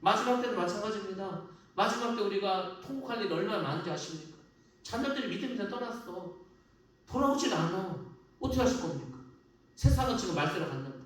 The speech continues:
짐승표를 나눠주고 있는데, 짐승표를 받지 않으면은 매매를 할 수가 없는데,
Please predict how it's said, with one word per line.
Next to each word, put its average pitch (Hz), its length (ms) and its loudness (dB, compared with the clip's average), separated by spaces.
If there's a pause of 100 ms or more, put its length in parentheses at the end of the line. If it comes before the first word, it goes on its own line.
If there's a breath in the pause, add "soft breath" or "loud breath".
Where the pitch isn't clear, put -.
(400 loud breath)
짐승표를 254 560 2
나눠주고 151 420 0
있는데, 127 340 -10 (380 soft breath)
짐승표를 262 560 4
받지 190 220 0
않으면은 160 760 2
매매를 220 380 8
할 202 80 0
수가 - 240 -4
없는데, - 420 -4